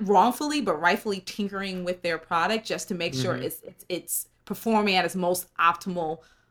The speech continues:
Speaker 1: rate, performing at a pace that matches up with kind of the human understanding of entertainment, uh, for gamers, for gamers who they would, even though it's something they play all the time, would probably just play it just out of habit.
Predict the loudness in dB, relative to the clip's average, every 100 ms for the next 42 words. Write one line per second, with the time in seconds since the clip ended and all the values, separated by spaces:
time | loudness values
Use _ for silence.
0 | _ -6 0 0 0 _ _ -2 2 4
1 | 6 4 2 0 0 0 0 -2 2 4
2 | 2 -6 _ _ _ _ 2 4 4 2
3 | -2 4 4 4 -2 0 0 -4 _ _
4 | _ 2 2 2 -6 2 4 4 2 0
5 | 0 0 0 -2 -4 0 -2 -2 -8 -18
6 | _ _ _ 2 2 2 0 0 4 4
7 | 2 -4 -8 -2 0 0 0 -2 -2 -4
8 | _ _ _ 2 4 4 0 -2 0 4
9 | 4 4 2 2 2 2 2 2 4 2
10 | 2 2 2 2 -4 -6 -6 -8 -4 0
11 | 2 0 -2 0 0 -2 -4 2 2 2
12 | 0